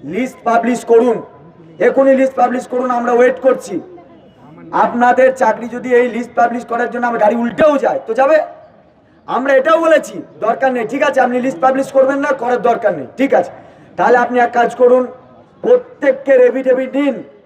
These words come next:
প্রত্যেকটা ক্যান্ডিডেট আমরা এফিডেভিট দিচ্ছি, ক্রিমিনাল অফেন্সে তাদের মামলা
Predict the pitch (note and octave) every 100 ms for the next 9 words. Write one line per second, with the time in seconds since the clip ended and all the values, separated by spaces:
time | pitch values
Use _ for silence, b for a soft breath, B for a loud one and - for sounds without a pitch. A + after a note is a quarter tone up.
0 | _ - G#3+ - B3+ B3+ B3 A#3+ B3 B3
1 | B3 A#3+ A#3+ A#3+ B3 B3 F#3 A#3+ - D#4
2 | - - - - - - _ - G#3+ A#3+
3 | C4+ C#4 C#4 C4 - F#3 G#3+ D4+ D4+ -
4 | C4+ B3+ B3 A#3+ A#3 A#3+ A#3